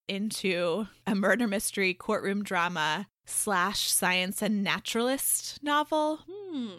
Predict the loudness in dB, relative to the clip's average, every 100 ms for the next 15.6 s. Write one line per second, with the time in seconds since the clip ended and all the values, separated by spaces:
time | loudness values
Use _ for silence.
0 | -4 -2 2 4 4 4 0 -4 0 2
1 | 4 4 2 0 -6 -2 -2 -2 -2 0
2 | 2 2 2 -2 -4 -6 _ -2 0 2
3 | 0 0 2 4 4 2 0 0 0 -2
4 | -2 -2 -2 -4 -4 -4 -6 -6 -8 -4
5 | -4 -2 -2 -2 -4 -4 -4 -4 -6 -4
6 | -6 -4 -4 -2 -4 -2 -2 -2 -4 -4
7 | -6 -4 -4 -6 _ -16 -14 -16 -16 _
8 | 0 2 2 2 0 -2 -6 _ 0 2
9 | 2 0 -2 -2 -4 -4 -2 -2 -4 -8
10 | -2 0 0 -2 -2 0 -2 0 0 0
11 | -4 -6 -2 2 2 0 -4 -4 -6 -2
12 | 0 0 2 0 0 -6 -6 -4 -4 -6
13 | -6 -6 -4 -4 -6 -4 0 0 -2 0
14 | 2 2 0 -8 -6 -4 -2 -4 -2 -6
15 | -4 -8 -4 -4 -4